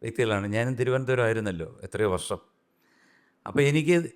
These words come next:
ഈ ഗവൺമെന്റിന് വേണ്ടി സംഭാവന ചെയ്യാൻ പറ്റുന്ന ഒരൊറ്റ കാര്യം എൻ്റെ ഗാനങ്ങളിലൂടെ ഈ വേസ്റ്റ് മാനേജ്മെന്റ് ഒന്ന് പുഷ്ടിപ്പെടുത്തുക. അത് എത്ര ദൂരം പോകും എന്നെനിക്കറിഞ്ഞൂടാ. പിന്നെ വേറൊരു കാര്യമുണ്ട്, ഈ വേസ്റ്റ് അടിഞ്ഞു കൂടിക്കഴിഞ്ഞാൽ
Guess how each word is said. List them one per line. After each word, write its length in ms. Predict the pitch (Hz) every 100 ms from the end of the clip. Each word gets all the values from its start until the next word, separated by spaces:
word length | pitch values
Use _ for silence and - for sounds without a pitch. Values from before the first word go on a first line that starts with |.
| -
ഈ 320 | 131 160 202
ഗവൺമെന്റിന് 560 | 156 160 160 160 156 147
വേണ്ടി 360 | 143 139 139
സംഭാവന 560 | 139 120 120 143 143 143
ചെയ്യാൻ 340 | 117 123 120
പറ്റുന്ന 320 | 107 117 113
ഒരൊറ്റ 240 | 107 110 135 -
കാര്യം 340 | 110 101 104 - _ _ -
എൻ്റെ 300 | 131 156 185
ഗാനങ്ങളിലൂടെ 960 | 156 151 160 160 156 139 127 117 131 - _ _ _ _ -
ഈ 340 | 123 160 247 - _ _ _ -
വേസ്റ്റ് 460 | 117 147 - -
മാനേജ്മെന്റ് 720 | 156 123 131 127 113 117 104 117 _ _ _ -
ഒന്ന് 340 | 123 120 127
പുഷ്ടിപ്പെടുത്തുക. 920 | 123 110 101 120 - 92 90 90 78 - -
അത് 160 | 90
എത്ര 260 | 92 87 117
ദൂരം 340 | 135 143 151
പോകും 400 | 123 131 151 170 -
എന്നെനിക്കറിഞ്ഞൂടാ. 720 | 127 131 123 113 113 101 82 _ _ _ _ _ _ -
പിന്നെ 180 | 123 156
വേറൊരു 360 | 147 156 175
കാര്യമുണ്ട്, 460 | 170 170 156 113 87
ഈ 160 | 95 107
വേസ്റ്റ് 420 | 98 139 - 170
അടിഞ്ഞു 220 | 156 160
കൂടിക്കഴിഞ്ഞാൽ 720 | 131 143 156 139 127 120 90